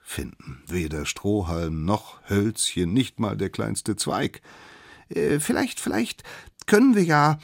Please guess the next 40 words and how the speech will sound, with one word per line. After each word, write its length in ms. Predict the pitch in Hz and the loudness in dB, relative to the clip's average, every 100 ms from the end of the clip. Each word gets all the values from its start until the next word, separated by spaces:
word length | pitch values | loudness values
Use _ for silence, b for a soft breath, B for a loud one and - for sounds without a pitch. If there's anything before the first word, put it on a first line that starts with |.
| b - | b -16
mit 420 | 92 117 156 160 | -10 0 2 2
was 120 | 151 | 2
ganz 480 | 156 226 277 202 - | 6 8 8 6 6
anderem 540 | 151 160 151 127 92 | 6 6 4 2 2
ziehen, 340 | - 131 98 90 | 4 4 2 4
zum 140 | 143 | 4
Beispiel 640 | 156 - 196 175 156 - | 4 4 6 6 6 2
mit 180 | 247 311 | 0 2
uns 140 | 277 | 4
selbst. 480 | 339 339 294 - - B B | 6 8 6 6 -2 B B
Und 140 | 160 | 8
wer 120 | 160 117 | 8 8
die 180 | 117 | 2
kürzeste 500 | - 320 339 220 147 | 6 6 8 4 4
Mammutkeule 720 | 127 196 262 - 226 233 240 240 | 6 8 6 6 6 6 6 2
von 260 | - 233 | 2 2
uns 160 | 240 - | 4 2
isst, 400 | 262 262 - - | 2 2 0 0
der 440 | 208 202 214 214 - - | 2 4 2 -2 -6 -4
wird 540 | 180 196 - - - _ _ | -2 -2 -10 -20 -20 _ _
gegessen. 760 | - - - 220 - 170 139 123 _ _ _ _ _ _ _ _ _ - | -10 -6 -2 0 2 2 0 -2 _ _ _ _ _ _ _ _ _ -8
Die 140 | 101 | -4
Mehrzahl 800 | 95 92 90 82 80 - 135 139 | 0 4 4 4 0 0 2 4
der 120 | 139 131 | 2 2
kleinen 360 | 135 123 120 | 2 4 6
Mammutkeulen 600 | 120 123 120 - 135 113 | 6 6 4 4 4 6
fand 220 | - 123 | 4 2
das 140 | 113 - | 2 0
sofort 340 | 113 123 101 | 2 2 2
die 60 | 113 | 4
beste 320 | 120 110 120 | 4 2 2
Idee. 260 | 123 185 220 | 2 4 2
»Ja, 160 | 87 | 2
ja, 240 | 85 214 196 | 4 4 4
das 160 | 101 | 2
ist 120 | 98 | 0
viel 160 | - 107 | 2 2
schneller 300 | - 151 110 | 4 6 6
und 120 | 92 | 2
einfacher.« 520 | - 156 - - 101 | 0 0 2 2 2